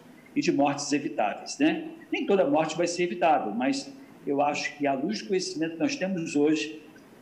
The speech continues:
deixar o paciente em casa com sinais e sintomas, esperando o agravar, para aí depois medicar, na minha opinião, é um equívoco grave que nós estamos cometendo hoje.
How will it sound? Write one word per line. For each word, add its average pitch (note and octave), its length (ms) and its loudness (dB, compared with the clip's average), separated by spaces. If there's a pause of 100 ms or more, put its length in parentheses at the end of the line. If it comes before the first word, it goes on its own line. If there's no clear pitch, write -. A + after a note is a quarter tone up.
deixar C#3 320 2
o F3+ 60 0
paciente D#3 760 2
em D#3 160 -2
casa C#3 460 2
com - 180 -10
sinais C#3+ 380 0
e - 60 -6
sintomas, - 680 -2 (500)
esperando D#3+ 500 2
o E3+ 80 4
agravar, F3 840 0
para B2 80 -4
aí D3 140 -2
depois C#3+ 720 -4 (260)
medicar, C#3 760 0
na D#3+ 280 0
minha D#3+ 180 -4
opinião, C#3+ 460 2
é D#3 60 6
um D#3+ 100 2
equívoco F#3+ 720 -2
grave C#3+ 460 4 (520)
que D3+ 100 -6
nós C#3+ 300 2
estamos D3+ 220 -4
cometendo D#3+ 480 0
hoje. D3+ 520 2